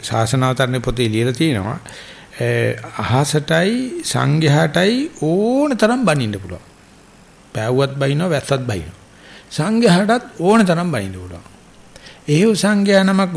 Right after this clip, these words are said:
වෙන්න හදන මනුස්සයා දැනගන්න ඕනේ, මේ මගේ තියෙන කිහි අනන්‍යතාවය අයින් කරලා සංඝයා වුණාට පස්සේ කොයි සංඝයා වැරද්දක් කරුවත් තමන් වග වෙන්න ඕනේ.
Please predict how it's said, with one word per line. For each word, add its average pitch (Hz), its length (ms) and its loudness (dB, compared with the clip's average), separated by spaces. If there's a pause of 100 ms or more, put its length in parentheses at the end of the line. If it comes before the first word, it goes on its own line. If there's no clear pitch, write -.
වෙන්න 151 240 6
හදන 175 300 4
මනුස්සයා 180 400 2
දැනගන්න 135 480 2
ඕනේ, 117 340 2 (880)
මේ 127 160 4
මගේ 123 320 0
තියෙන 127 260 0 (880)
කිහි 120 280 0
අනන්‍යතාවය 117 680 0
අයින් 101 220 -2
කරලා 120 400 -2 (400)
සංඝයා 147 440 2
වුණාට 147 300 4
පස්සේ 113 600 0 (380)
කොයි 202 360 0
සංඝයා 196 400 2
වැරද්දක් 175 380 -2
කරුවත් 190 260 -4
තමන් 165 260 -2
වග 120 180 -4
වෙන්න 87 220 -10
ඕනේ. 85 200 -20